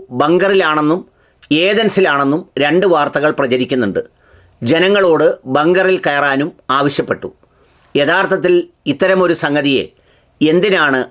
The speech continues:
അടിയന്തരമായി ഇതിനെ എസ്കലേറ്റ് ചെയ്തത്? ഗസയിൽ നടക്കുന്ന ആക്രമണത്തിൻ്റെ ശ്രദ്ധ തിരിച്ചുവിടാനോ അതോ മറ്റെന്തെങ്കിലും സാമ്പത്തിക താൽപ്പര്യങ്ങളോ? ലോകം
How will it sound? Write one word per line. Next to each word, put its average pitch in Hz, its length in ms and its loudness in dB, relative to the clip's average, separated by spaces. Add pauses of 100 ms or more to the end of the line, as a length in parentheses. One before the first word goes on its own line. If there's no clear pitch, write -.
(160)
അടിയന്തരമായി 147 680 0 (540)
ഇതിനെ 151 260 0 (260)
എസ്കലേറ്റ് 156 500 -2
ചെയ്തത്? 95 300 -2 (680)
ഗസയിൽ 233 420 0
നടക്കുന്ന 175 380 0 (600)
ആക്രമണത്തിൻ്റെ 180 680 -2
ശ്രദ്ധ 165 300 0
തിരിച്ചുവിടാനോ 120 560 0 (560)
അതോ 165 180 2 (360)
മറ്റെന്തെങ്കിലും 156 600 0 (240)
സാമ്പത്തിക 160 540 0
താൽപ്പര്യങ്ങളോ? 113 560 -2 (680)
ലോകം 180 340 4